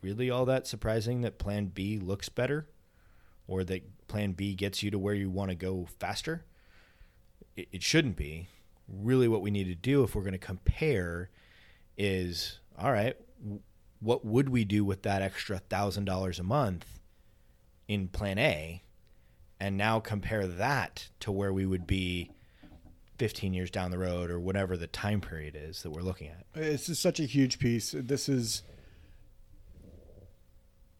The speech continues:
Speaker 2: many of the people that we sit down with, this is, going through this type of conversation, we find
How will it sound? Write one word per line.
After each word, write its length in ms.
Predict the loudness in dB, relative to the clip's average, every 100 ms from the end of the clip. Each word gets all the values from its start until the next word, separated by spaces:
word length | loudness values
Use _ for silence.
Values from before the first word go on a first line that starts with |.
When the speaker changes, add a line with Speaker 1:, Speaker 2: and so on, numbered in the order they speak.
| 4
Speaker 2:
many 300 | 10 10 12
of 40 |
the 60 | 10
people 240 | 8 6
that 120 | 6
we 100 | 6
sit 160 | 4 2
down 260 | 2 2 0
with, 300 | -2 -4 -8 -12
this 420 | -6 0 4 4 2
is, 200 | -2 -4 -10 -12 -14 -12 -12 4
going 240 | 8 8 6
through 120 | 4
this 120 | 4
type 200 | 4 2
of 40 |
conversation, 640 | 2 0 0 -2 -2 -2 -2
we 140 | -2
find 560 | -2 -2 -2 -2 -6